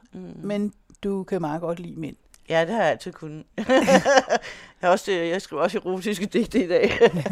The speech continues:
Speaker 1: <laughs>
Speaker 2: Men det der med, at
Speaker 1: Mm.
Speaker 2: du bliver betaget af, af de mænd, der er
Speaker 1: Mm.
Speaker 2: omkring dig, det giver jo også nogle skrammer.
Speaker 1: Ja, det gør det i den grad. Jeg blev forelsket i den der psykolog, og, øh, jeg mener, at han måske ikke burde have flyttet så meget med mig.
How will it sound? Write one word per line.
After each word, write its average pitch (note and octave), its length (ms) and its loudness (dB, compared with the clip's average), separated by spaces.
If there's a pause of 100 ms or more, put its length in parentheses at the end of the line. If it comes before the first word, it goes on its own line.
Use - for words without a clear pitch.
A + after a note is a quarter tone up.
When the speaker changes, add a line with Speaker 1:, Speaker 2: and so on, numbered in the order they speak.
(200)
Speaker 1:
<laughs> - 640 -20
Speaker 2:
Men A3+ 180 -2
det C#4 200 -6
der D4+ 100 -2
med, C4 280 0
at A#3 140 -4
Speaker 1:
Mm. E3+ 40 -12
Speaker 2:
du A#3+ 120 -6
bliver A3 320 0
betaget A3+ 560 -2
af, E3+ 280 -2
af F3+ 100 -10
de A3 140 -8
mænd, G#3 300 -4
der A3 100 -2
er F3+ 160 2
Speaker 1:
Mm. F#3+ 140 -2
Speaker 2:
omkring E3 320 -2
dig, G#3 120 -8 (640)
det - 140 -12
giver A#3+ 160 0
jo A3 100 4
også G3+ 140 0
nogle A#3 120 -4
skrammer. E3+ 380 -6 (160)
Speaker 1:
Ja, D3+ 100 -2
det A3+ 140 -6
gør D#3+ 180 -4
det G3+ 60 -4
i G#3 40 -4 (100)
den F3 100 -12
grad. D3 240 -6 (760)
Jeg D#3+ 140 -4
blev E3 280 -2
forelsket G3 680 -2
i - 40 -12
den - 200 -8
der E3 80 -2
psykolog, F3 640 -4 (580)
og, D#3 380 -4
øh, D#3 360 -2
jeg E3+ 120 2
mener, F3+ 460 -6
at - 160 -6
han D3 240 -8 (120)
måske - 400 -8
ikke F3 160 -10
burde D#3+ 380 0
have - 160 -6 (120)
flyttet E3+ 420 -2
så E3 100 -8
meget A#2+ 260 -2
med A2+ 140 -8
mig. A2+ 140 -6